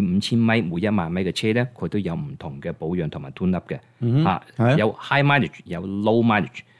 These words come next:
Speaker 1: 好多啲朋友啊、觀眾啊打電話話：「誒，我要做個 tune up，誒，幾多錢啊？」好多車嘅話，你已經行嗰兩三萬米，你唔需要換火嘴㗎嘛。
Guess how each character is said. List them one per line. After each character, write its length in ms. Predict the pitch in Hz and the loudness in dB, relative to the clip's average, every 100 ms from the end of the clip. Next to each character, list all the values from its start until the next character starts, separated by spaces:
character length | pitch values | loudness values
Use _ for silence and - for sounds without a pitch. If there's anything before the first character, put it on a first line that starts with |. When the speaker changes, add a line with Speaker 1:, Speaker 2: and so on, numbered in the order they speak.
| _ _ | _ _
Speaker 1:
好 120 | - 117 | -2 2
多 100 | 139 | 2
啲 160 | 135 | 0
朋 180 | 107 80 | -2 -4
友 180 | 87 95 | 0 2
啊、 220 | 104 107 | 2 0
觀 160 | 117 120 | 0 0
眾 140 | 98 | 0
啊 60 | 92 | -2
打 160 | 95 | 0
電 60 | 107 | 0
話 100 | 107 | 0
話： 100 | 87 151 | 0 2
「誒， 100 | 135 | 2
我 60 | |
要 260 | 123 117 117 | 2 0 -2
做 140 | - 90 | -2 -2
個 100 | 110 | -2
tune 200 | - 139 | -2 -2
up， 120 | 123 - _ _ | -2 -10 _ _
誒， 120 | 90 80 | -8 -2
幾 100 | 98 | 0
多 100 | 110 | 2
錢 280 | - 85 | 0 0
啊？」 100 | 85 - _ _ _ _ _ | -2 -6 _ _ _ _ _
好 100 | 107 | 0
多 100 | 131 | 0
車 160 | 131 147 | 2 2
嘅 160 | 127 90 | 2 0
話， 220 | 92 113 | -2 -4
你 220 | - 104 113 | -4 -2 0
已 20 | |
經 100 | 123 | 0
行 180 | 85 69 | -2 -2
嗰 100 | 95 | 0
兩 200 | 110 85 | 2 2
三 240 | 101 117 117 | 0 0 0
萬 160 | 85 78 | 0 0
米， 260 | 101 107 101 | 0 0 -2
你 100 | 87 | -4
唔 120 | 80 71 | -4 -4
需 140 | 104 | -4
要 60 | 98 | -2
換 180 | 82 | -4
火 180 | 80 87 | -4 -2
嘴 180 | 85 87 | -2 -2
㗎 80 | 101 | 0
嘛。 200 | 101 | 0